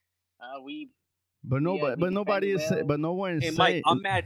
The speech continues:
Speaker 3: too, bro, but don't
Speaker 2: <laughs>
Speaker 3: be, don't be like that, bro.
Speaker 1: We
Speaker 3: I'm
Speaker 2: No,
Speaker 3: mad
Speaker 2: I,
Speaker 3: too,
Speaker 2: I'm
Speaker 3: bro.
Speaker 2: just saying. I didn't say, I didn't say
Speaker 3: <laughs>
Speaker 2: that you guys won because of the refereeing. All I said is I'm
Speaker 1: No,
Speaker 2: criticizing
Speaker 1: I
Speaker 2: the
Speaker 1: know.
Speaker 2: refereeing. So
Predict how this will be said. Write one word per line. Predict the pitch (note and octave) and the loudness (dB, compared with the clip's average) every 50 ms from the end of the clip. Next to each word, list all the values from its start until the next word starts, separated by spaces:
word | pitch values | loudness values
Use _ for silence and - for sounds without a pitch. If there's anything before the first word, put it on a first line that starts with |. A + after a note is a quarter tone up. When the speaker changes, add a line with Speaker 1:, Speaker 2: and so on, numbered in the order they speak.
| - | -4
Speaker 3:
too, | - G#3+ G3 E3 | -8 -10 -10 -8
bro, | - D3 C#3+ C#3 | -6 -6 -4 -2
but | D3 C#3+ A2+ | 0 0 0
don't | C#3+ D3 C#3 C3 | 0 -2 -2 -2
Speaker 2:
<laughs> | |
Speaker 3:
be, | - - C3+ B2 | -2 -2 -2 -2
don't | - C3+ - - | -4 -6 -12 -10
be | F3+ F3 | -8 -6
like | D#3 C3+ B2+ - - | -4 -4 -6 -8 -14
that, | A2+ A2+ - | -20 -20 -16
bro. | - A#2 A#2 | -14 -10 -2
Speaker 1:
We | A#2+ | 2
Speaker 3:
I'm | - | 4
Speaker 2:
No, | F#3 A3+ | 6 6
Speaker 3:
mad | B3+ E3 - - | 6 6 4 4
Speaker 2:
I, | F3 F#3 G3+ | 2 2 2
Speaker 3:
too, | - | 2
Speaker 2:
I'm | - F3+ - | 0 0 0
Speaker 3:
bro. | G3+ | 0
Speaker 2:
just | A3 G3 - - | 0 -2 0 0
saying. | A3 A#3 A3 G3 - - | 0 0 0 -2 -2 0
I | D3 D#3+ | 0 0
didn't | E3 E3+ A3 G#3+ F#3 D3+ | 0 0 0 0 0 0
say, | C3 C4+ A3 D#3 E3+ F#3+ G3 - - - | -2 0 2 2 2 2 0 -2 -2 0
I | C#3+ D3+ | 0 0
didn't | E3 F#3+ F#3+ E3+ D3 - | 2 2 2 2 2 0
say | - - F3+ F3 F3+ F3 D#3 D3 C3+ D5 - - | 0 0 0 2 0 0 -2 -2 -2 -2 -2 -4
Speaker 3:
<laughs> | - - - | -2 -2 0
Speaker 2:
that | D3 D3+ C#3+ | 0 0 2
you | D3 D3 D#3 | 0 0 0
guys | D#3 D3+ D3+ C#3 B2 | 0 0 0 0 0
won | B2 C3 C#3+ D#3+ E3+ D#3 | 0 0 0 0 0 0
because | D3 C#3+ - - C#3 B2 | -2 0 0 0 -2 -2
of | B2 A#2 | 0 -2
the | A2 G2+ | 0 2
refereeing. | A2+ D3+ G3 G#3 - B2+ A2 G2+ - - | 2 2 0 0 0 0 0 0 -2 -2
All | - B2 C3+ C#3+ D#3 | 0 0 0 2 0
I | D#3 D3+ | 0 -2
said | B2+ - - D3+ D3+ D3+ C3 | -2 -2 -4 -2 -2 -2 -2
is | C3 B2 A#2+ | -2 -2 -2
I'm | A#2 A2+ | -2 -2
Speaker 1:
No, | A2 | -2
Speaker 2:
criticizing | - - D3 C#3+ C3+ - - C#3+ C#3 C#3 C#3+ | 0 2 2 2 2 2 2 2 2 2 2
Speaker 1:
I | D3 C#3+ C#3+ C3+ | 2 2 2 2
Speaker 2:
the | C3+ A#2+ | 2 2
Speaker 1:
know. | A2+ | 4
Speaker 2:
refereeing. | C3 - G#3+ A3 - D#3 C#3 B2 | 2 2 2 2 0 0 0 0
So | - - D#3+ C#3+ B2+ | 0 2 2 2 2